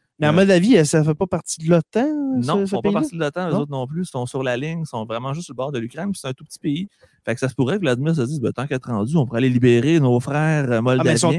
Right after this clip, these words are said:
Speaker 1: tellement occupés en Ukraine que tu peux pas, euh,
Speaker 2: Non, mais c'est peut-être
Speaker 1: tout de
Speaker 2: un
Speaker 1: suite,
Speaker 2: plan
Speaker 1: là.
Speaker 2: à moyen long terme. Puis la Géorgie, qui est dans le fond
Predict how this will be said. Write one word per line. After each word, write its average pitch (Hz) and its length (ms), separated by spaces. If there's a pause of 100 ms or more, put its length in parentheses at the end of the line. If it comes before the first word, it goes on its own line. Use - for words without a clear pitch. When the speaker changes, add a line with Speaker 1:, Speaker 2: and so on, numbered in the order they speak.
Speaker 1:
tellement 180 220
occupés - 380
en 135 200
Ukraine 139 440
que 131 100
tu - 160
peux 127 100
pas, 139 160 (160)
euh, 101 240
Speaker 2:
Non, 113 120
mais 107 200
c'est - 160
peut-être 117 220
Speaker 1:
tout - 40
de 110 40
Speaker 2:
un - 40
Speaker 1:
suite, 165 100
Speaker 2:
plan 117 100
Speaker 1:
là. 123 60
Speaker 2:
à 120 40
moyen 104 320
long 104 200
terme. 147 200
Puis - 80
la 110 140
Géorgie, 127 420
qui - 100
est 120 40
dans 104 140
le 110 60
fond 143 280